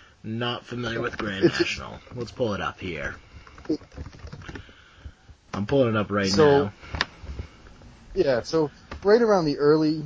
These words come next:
Speaker 2: to mid eighties, Buick made a Grand National. It's a V six turbo.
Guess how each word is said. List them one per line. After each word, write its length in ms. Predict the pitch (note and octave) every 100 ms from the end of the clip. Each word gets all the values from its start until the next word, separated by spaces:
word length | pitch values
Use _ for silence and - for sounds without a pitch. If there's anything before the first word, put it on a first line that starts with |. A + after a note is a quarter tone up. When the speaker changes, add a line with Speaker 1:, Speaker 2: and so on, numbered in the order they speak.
| D3 -
Speaker 2:
to 80 | C3+
mid 340 | B2+ C3 C3 B2 C#3 D3 -
eighties, 640 | C3 A#2+ G#2+ F#2+ F#2 - - - A2
Buick 300 | B2 B2 -
made 160 | A#2
a 40 | A2
Grand 260 | G#2+ G#2+ G#2+
National. 460 | G#2+ - C3+ B2 - - - - - -
It's 120 | A#2+
a 60 | B2+
V 120 | E3+
six 380 | - - F3 -
turbo. 520 | C3 A#2+ A2+ G#2+